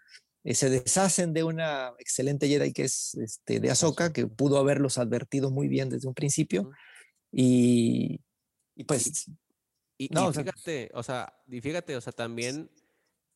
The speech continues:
Speaker 2: al final Windu faltó a uno de los principios, este, porque al principio, o sea, Anakin como que no quería machetearlo, ¿verdad? Así de que dijo,
Speaker 1: Ah.
Speaker 2: este, tiene,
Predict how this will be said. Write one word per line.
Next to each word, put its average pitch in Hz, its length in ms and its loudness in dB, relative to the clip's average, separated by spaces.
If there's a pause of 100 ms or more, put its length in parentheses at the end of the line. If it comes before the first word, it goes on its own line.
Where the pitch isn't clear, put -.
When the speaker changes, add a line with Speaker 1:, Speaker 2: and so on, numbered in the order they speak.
(400)
Speaker 2:
al 127 140 -2
final 120 400 -2
Windu 147 600 -4 (1800)
faltó 117 420 -2
a 127 160 2
uno 139 220 0
de 147 80 0
los 131 140 -2
principios, 117 720 -6 (460)
este, 104 280 -8
porque 110 220 -6
al 101 60 -8
principio, 127 560 -4
o 131 60 -4
sea, 127 200 -4
Anakin 151 380 -4
como 151 240 -2
que 123 120 -2
no 123 180 -2
quería 160 400 -4 (720)
machetearlo, 139 680 -4
¿verdad? 143 200 2
Así 147 120 -2
de 156 140 -2
que 147 160 0
dijo, 143 160 0
Speaker 1:
Ah. 120 320 0 (440)
Speaker 2:
este, 117 760 0
tiene, 143 360 0